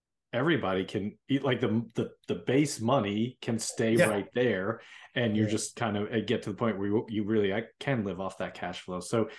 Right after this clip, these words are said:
Speaker 1: yeah, I, I think, um, that's, that's maybe one of the things that excites me the most is talking to young people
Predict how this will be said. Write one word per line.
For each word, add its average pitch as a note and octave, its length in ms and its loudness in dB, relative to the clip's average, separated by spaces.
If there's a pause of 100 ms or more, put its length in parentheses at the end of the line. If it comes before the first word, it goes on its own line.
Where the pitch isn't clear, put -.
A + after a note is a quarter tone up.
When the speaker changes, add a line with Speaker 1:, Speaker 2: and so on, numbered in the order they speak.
(300)
Speaker 1:
yeah, A2+ 140 0
I, A#2+ 200 0
I A#2+ 40 2
think, A#2 400 -2
um, F#2 420 -2 (120)
that's, A2+ 320 -4 (100)
that's - 360 -6 (1300)
maybe C#3 440 2
one B2+ 220 2
of A2+ 80 2
the G#2+ 80 2
things G#2+ 420 0
that G2 120 -4
excites A2 560 -4
me G#2 120 0
the F#2+ 120 -4
most G2 520 0
is G#2+ 240 -6
talking G#2 600 -4
to F#2+ 640 -2 (1160)
young C#3 280 2
people C#3+ 580 4